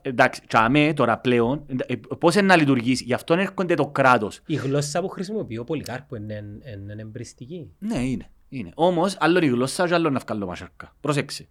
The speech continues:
Speaker 1: Εγώ με τον Πολυκάρπο, ε, εν έχει σημασία η άποψη που έχω η προσωπική.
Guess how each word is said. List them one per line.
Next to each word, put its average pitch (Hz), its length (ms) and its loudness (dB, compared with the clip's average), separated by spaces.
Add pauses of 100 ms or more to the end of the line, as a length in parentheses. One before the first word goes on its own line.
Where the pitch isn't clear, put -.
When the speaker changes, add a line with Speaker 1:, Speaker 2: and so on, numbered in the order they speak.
(200)
Speaker 1:
Εγώ 143 160 4
με 165 100 2 (180)
τον 180 120 0
Πολυκάρπο, 190 720 4 (100)
ε, 156 320 -2
εν 170 120 -4
έχει 180 180 -2
σημασία 117 500 0
η 110 60 -2
άποψη 107 340 -2
που 104 100 -4
έχω 107 220 -6
η 101 80 -6
προσωπική. 98 600 -8